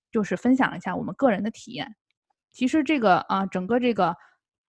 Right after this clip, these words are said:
从你交押金到把瓶子带回去，再拿押金这个过程，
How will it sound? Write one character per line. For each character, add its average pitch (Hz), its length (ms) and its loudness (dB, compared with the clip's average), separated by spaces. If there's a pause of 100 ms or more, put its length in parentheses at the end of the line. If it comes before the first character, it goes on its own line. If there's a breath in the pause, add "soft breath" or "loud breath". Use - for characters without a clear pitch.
(180)
从 220 180 0
你 220 80 2
交 214 280 2
押 214 200 2
金 220 540 -4
到 170 300 -2
把 - 160 -12
瓶 - 180 -8
子 220 100 -4
带 240 200 2
回 185 160 -2
去， 190 340 -4
再 185 140 -6
拿 180 240 -8
押 214 160 -4
金 240 160 0
这 240 80 0
个 233 100 0
过 226 220 2
程， - 200 -6